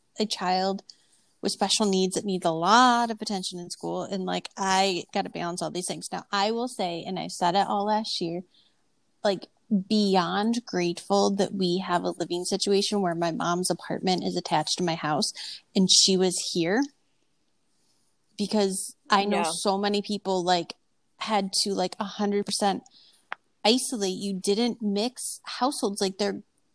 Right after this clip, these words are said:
Speaker 1: like, grandparents couldn't even come to their kids' houses to help with the kids. So, like, these people are, like, trapped. So,
Speaker 2: Mm-hmm.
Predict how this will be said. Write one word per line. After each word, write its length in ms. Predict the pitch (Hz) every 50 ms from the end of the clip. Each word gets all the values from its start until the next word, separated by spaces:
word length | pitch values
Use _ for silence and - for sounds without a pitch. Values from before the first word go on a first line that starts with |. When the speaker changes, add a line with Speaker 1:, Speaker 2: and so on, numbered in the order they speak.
| _ - -
Speaker 1:
like, 340 | 190 170 - - _ - -
grandparents 600 | - 208 220 254 269 262 262 247 202 190 202 -
couldn't 200 | - 240 233 226
even 220 | 220 208 202 202
come 400 | - - - - 208 226 240 247 233
to 100 | - 226
their 160 | 190 202 190 190
kids' 260 | - - 202 - -
houses 500 | - - 269 285 269 - 233 220 202 202
to 80 | - 202
help 240 | 196 208 196 190 -
with 120 | - -
the 100 | - 202
kids. 260 | - - 330 320 -
So, 80 | - 226
like, 160 | 196 190 190
these 160 | - 190 -
people 240 | - 254 - - 220
are, 100 | 196 185
like, 240 | 175 170 165 - -
trapped. 800 | - - - - 247 277 285 196 - - - _ _ - - - _ - - - - - - - - - - - - _ _ _ -
So, 240 | - - - 247 226
Speaker 2:
Mm-hmm. 480 | 208 208 208 208 190 165 180 196 220